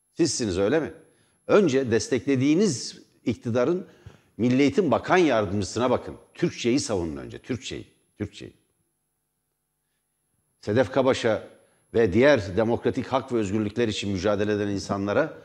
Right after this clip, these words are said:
saldırmayı bırakın. İktidardan önce saldırmayı bırakın. Ee,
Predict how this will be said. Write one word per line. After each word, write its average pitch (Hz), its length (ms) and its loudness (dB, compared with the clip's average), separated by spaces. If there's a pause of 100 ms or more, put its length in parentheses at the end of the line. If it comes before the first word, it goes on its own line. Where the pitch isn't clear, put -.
(200)
saldırmayı 98 720 -2
bırakın. 90 340 -4
İktidardan 92 640 -2
önce 104 220 -2
saldırmayı 87 640 -4
bırakın. 85 340 -4 (580)
Ee, 85 480 0